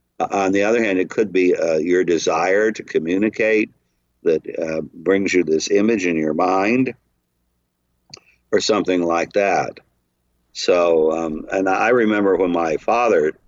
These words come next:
died, my mother in her advanced stages of her illness,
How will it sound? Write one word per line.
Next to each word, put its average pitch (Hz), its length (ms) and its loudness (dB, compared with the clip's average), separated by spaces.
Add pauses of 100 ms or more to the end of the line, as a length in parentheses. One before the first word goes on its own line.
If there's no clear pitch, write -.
died, 69 580 -6 (1900)
my 98 160 4
mother 104 380 2
in 92 120 0
her 92 160 0
advanced 90 440 -2
stages 82 440 -2
of 76 120 0
her 78 120 2
illness, 98 680 -2